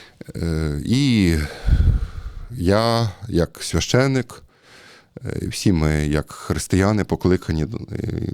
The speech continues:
після миропомазання, покликані до того, щоб бути пророками. Е, не хотіли би бути безпорадними, розводити руками і казати, «Ну, то що вже поробиш?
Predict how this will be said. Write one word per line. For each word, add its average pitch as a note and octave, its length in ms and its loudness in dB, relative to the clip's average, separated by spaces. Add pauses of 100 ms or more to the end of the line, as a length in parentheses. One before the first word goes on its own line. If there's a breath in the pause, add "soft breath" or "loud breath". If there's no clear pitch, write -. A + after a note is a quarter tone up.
(120)
після D#2+ 240 0
миропомазання, D#2 720 2
покликані D#2 480 0
до D2 120 2
того, C#2 220 0
щоб D2 160 -4
бути B2+ 260 4
пророками. G2 640 0 (960 loud breath)
Е, D#2+ 300 0
не F#2+ 140 0
хотіли G2 380 2
би D2 120 0
бути D2+ 280 -2
безпорадними, F#2+ 920 2
розводити D2+ 520 2
руками E2+ 460 0
і D2 40 0
казати, E2 440 0
«Ну, E3+ 160 -2
то A#2 100 0
що F3+ 220 -6
вже C3 160 -2
поробиш? D2+ 680 0